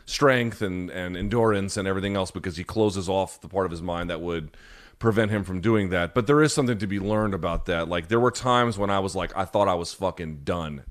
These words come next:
done, finished. And then shit got even worse, and then another layer of worse on top of that. And you just, like, dude, there was no way you were gonna get through it unless you just got through it. You had to walk through fire. And once I realized that my mind was telling me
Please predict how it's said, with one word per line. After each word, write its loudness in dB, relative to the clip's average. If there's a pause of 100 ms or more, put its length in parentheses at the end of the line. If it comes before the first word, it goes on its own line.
done, 2 (280)
finished. -2 (440)
And 0
then 4
shit -2
got 2
even -2
worse, 0
and -2
then 4
another 4
layer 2
of -4
worse 0
on -4
top 0
of -6
that. -2
And -6
you -2
just, -2 (300)
like, 0
dude, 6
there 6
was 0
no 6
way 6
you 4
were 2
gonna 0
get -4
through 0
it 2
unless -4
you -2
just -6
got -4
through -4
it. -8
You -10
had -2
to -4
walk 0
through -6
fire. -2 (380)
And 0
once 2
I 6
realized 4
that -2
my -4
mind 0
was -2
telling 0
me -6